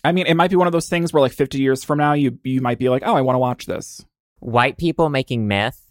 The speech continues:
Speaker 2: I lived it.
Speaker 1: Yeah, girl, Arkansas.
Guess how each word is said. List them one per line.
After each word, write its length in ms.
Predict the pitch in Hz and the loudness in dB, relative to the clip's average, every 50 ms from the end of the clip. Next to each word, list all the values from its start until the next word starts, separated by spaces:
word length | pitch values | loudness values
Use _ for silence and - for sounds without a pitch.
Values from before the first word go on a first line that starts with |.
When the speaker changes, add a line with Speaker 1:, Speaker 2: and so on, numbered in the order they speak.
| - - _ _ _ _ - | -20 -20 _ _ _ _ -2
Speaker 2:
I 120 | 131 143 | -2 0
lived 360 | 123 110 113 113 98 - - | 0 2 0 0 -2 -2 -6
it. 240 | 98 87 - - _ _ _ _ _ _ _ _ | -6 -6 -6 -8 _ _ _ _ _ _ _ _
Speaker 1:
Yeah, 180 | - 208 196 - | 0 2 2 2
girl, 320 | - - 190 180 170 - - | 2 2 4 4 4 4 4
Arkansas. 600 | 139 131 - - 113 107 - 104 87 76 78 | 2 2 2 0 -10 -8 -6 -4 -4 -4 -6